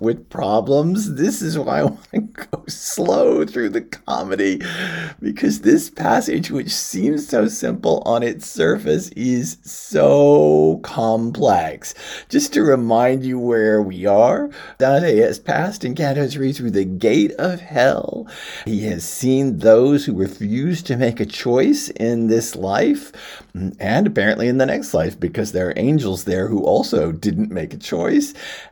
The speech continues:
And then he has come to the edge of a river, Acheron, or Acheronte, as I called it last time.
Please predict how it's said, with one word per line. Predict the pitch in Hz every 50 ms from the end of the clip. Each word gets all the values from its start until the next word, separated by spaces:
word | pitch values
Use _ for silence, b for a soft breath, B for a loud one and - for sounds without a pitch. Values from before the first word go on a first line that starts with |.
| -
And | - 101 95 98 104
then | 123 135 147 165
he | 180 151 151
has | 143 131 131
come | - - 127 113 101 107 110 110
to | - 135
the | 107 107 - - - -
edge | - 98 101 101 107 110 101 - - - -
of | - 95
a | 98 95
river, | 90 80 85 104 104 101 104 101 98 92 - -
Acheron, | - 104 110 110 - - 110 101 107 101 101 98 98 95 95 92
or | 80 76 -
Acheronte, | - 98 101 98 - 98 82 90 98 104 110 117 113 - -
as | 95 90 92 92 92 92 -
I | 87 85
called | - - 95 90 90 82
it | 87 -
last | - 92 95 92 95 - - -
time. | - 90 87 90 90 92 92 90